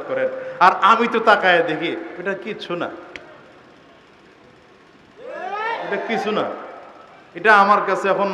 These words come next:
মজা লাগে না, আমার কাছে এটা কষ্ট লাগতেছে। মানে, ওইটার কারণে সারা বাংলাদেশে ঘুরে ঘুরে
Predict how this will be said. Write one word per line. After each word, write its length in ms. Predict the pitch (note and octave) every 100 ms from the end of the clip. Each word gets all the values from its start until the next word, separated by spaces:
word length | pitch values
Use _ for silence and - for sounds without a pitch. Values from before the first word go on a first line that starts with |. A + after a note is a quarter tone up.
| F3+
মজা 260 | F3 D#3+
লাগে 240 | C#3+ B2+ B2+
না, 100 | A2 A#2+
আমার 160 | C3+ C#3
কাছে 220 | C#3 C3+
এটা 120 | D3+ D3+
কষ্ট 220 | F3+ E3+ F3
লাগতেছে। 440 | C3+ B2+ - - - - - _ _ _ _ _ _ _ _ _ _ - - - _ _
মানে, 120 | E3+ F#3+
ওইটার 360 | A#3+ B3+ C#4+
কারণে 380 | - C#4 C#4 C#4
সারা 440 | B3+ A#3+ B3 B3+
বাংলাদেশে 580 | B3 A#3+ A#3 A3+ G3+ B3
ঘুরে 300 | G3 F#3+ A#3
ঘুরে 280 | G#3+ G#3+ A3+